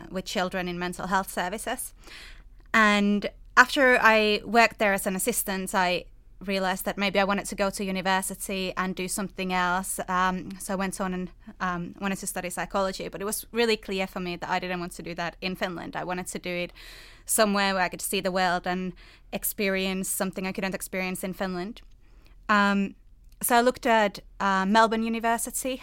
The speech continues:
Hawaii University, um, ended up naturally deciding on Scotland and did my undergraduate degree in Glasgow.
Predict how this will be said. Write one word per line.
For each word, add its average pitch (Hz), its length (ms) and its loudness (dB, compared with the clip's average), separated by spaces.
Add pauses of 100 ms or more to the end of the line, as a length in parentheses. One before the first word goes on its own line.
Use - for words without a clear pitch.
Hawaii 208 400 4
University, 208 960 -2 (500)
um, 202 460 4
ended 233 260 2
up 190 280 2 (400)
naturally 202 800 4
deciding 185 580 -4
on 185 220 -4
Scotland 196 840 0
and 190 140 -4
did 180 160 -8
my 185 160 -4
undergraduate 180 560 -4
degree 180 440 -10
in 180 120 -8
Glasgow. 190 640 -6